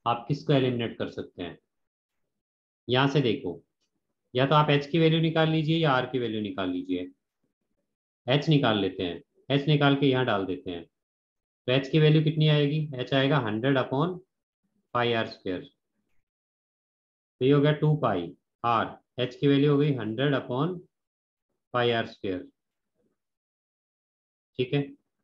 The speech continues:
Plus में टू पाई आर स्क्वायर।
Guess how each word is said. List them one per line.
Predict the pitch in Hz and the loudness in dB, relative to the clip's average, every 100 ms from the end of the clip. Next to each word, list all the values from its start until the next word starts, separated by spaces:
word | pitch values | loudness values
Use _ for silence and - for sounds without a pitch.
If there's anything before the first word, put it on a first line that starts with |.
| _ _ _ _ | _ _ _ _
Plus | 135 139 | 0 2
में | 156 151 | 2 2
टू | 147 | 0
पाई | 143 135 147 170 - _ _ _ _ _ _ | 2 2 0 -2 -10 _ _ _ _ _ _
आर | 117 113 | -4 -4
स्क्वायर। | - - 92 90 | -6 -6 -6 -6